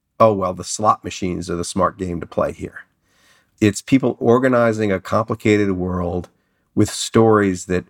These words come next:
are basically not true stories. They're not representative stories. They just happen to be the stories they hear. And if you made me God and said, "Michael, okay, how do you fix this problem?"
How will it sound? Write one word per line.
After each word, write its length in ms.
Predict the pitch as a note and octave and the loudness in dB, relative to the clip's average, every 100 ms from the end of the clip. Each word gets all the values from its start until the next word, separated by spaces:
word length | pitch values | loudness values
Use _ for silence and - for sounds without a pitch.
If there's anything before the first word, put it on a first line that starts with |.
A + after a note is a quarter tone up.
| - | -4
are 100 | G2+ | 0
basically 560 | G#2+ G#2+ - G#2 G2 | 2 0 -2 -2 0
not 340 | F2+ F2+ E2+ - | 0 -4 -6 -10
true 240 | - F#2 | -2 -2
stories. 680 | F2+ - F2 D2+ - - - _ _ _ | -2 -4 -4 -4 -10 -18 -20 _ _ _
They're 100 | G#2 A#2 | 2 2
not 80 | - | 2
representative 640 | G2+ G#2 F#2+ F2+ D#2 - | -2 -2 -4 -4 -4 -10
stories. 540 | - - - - - | -8 -8 -8 -12 -12
They 80 | - | -4
just 160 | G2 - | -2 0
happen 220 | G2 G2 | 0 0
to 60 | F#2 | -4
be 60 | |
the 100 | F2 | -4
stories 440 | - - F#2 F2+ E2 | -6 -2 0 -2 -4
they 140 | E2+ | -6
hear. 420 | D#2+ F#2 C#2+ - - _ _ _ _ _ _ - | -4 -4 -4 -8 -20 _ _ _ _ _ _ 0
And 500 | G2+ F#2 F#2+ G2 G2 _ _ _ - | 2 4 4 0 -2 _ _ _ -8
if 80 | G2+ | 0
you 80 | G#2+ | 4
made 160 | A#2+ | 4
me 100 | C3 | 2
God 440 | A#2 G2+ E2+ - F2 | 0 0 -2 -6 -10
and 120 | F2 | -8
said, 200 | - F2+ | -2 -2
"Michael, 460 | F#2 G2 - E2 - _ | 0 -2 -2 -10 -12 _
okay, 160 | - D3 | 0 2
how 100 | C#3+ | 4
do 80 | C#3+ | 2
you 80 | G#2 | 0
fix 380 | - D3 - | -4 -6 -6
this 140 | - D2+ | -10 -10
problem?" 360 | - - - | -4 -4 -4